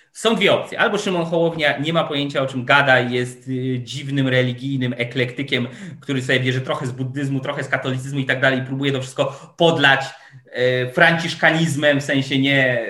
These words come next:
e, zakonu franciszkanów, tylko Franciszka papieża. Albo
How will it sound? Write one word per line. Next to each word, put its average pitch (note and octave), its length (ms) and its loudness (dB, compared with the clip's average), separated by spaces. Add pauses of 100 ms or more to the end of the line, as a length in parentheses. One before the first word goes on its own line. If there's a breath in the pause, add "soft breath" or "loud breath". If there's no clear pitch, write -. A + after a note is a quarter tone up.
(400)
e, B2+ 40 -2
zakonu F3 340 0
franciszkanów, C#3 500 0
tylko C3 260 -4
Franciszka C3 400 0
papieża. C#3 600 0 (600 loud breath)
Albo G#3 800 4